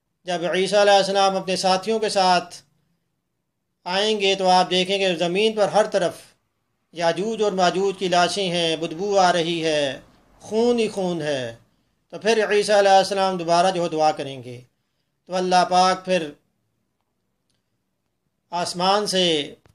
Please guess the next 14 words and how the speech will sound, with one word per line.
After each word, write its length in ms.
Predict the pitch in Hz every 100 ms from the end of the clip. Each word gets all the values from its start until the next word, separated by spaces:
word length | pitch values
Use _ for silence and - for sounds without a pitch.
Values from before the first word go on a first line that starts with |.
| _ _ _ _ _ -
ऐसे 300 | 175 180 214
परिंदों 440 | 196 208 220 233
का 140 | 226 202
नुज़ूल 320 | 170 196 208
करेंगे 440 | 196 190 190 180
कि 80 | 180
जिनकी 300 | 175 180 180
गर्दनें 440 | 170 180 185 185 190
ऊँट 240 | 214 214
की 100 | 214
गर्दनों 400 | 185 180 185 185
की 140 | 170
तरह 220 | 170 170 165
बड़ी-बड़ी, 760 | 165 165 160 160 151 139 143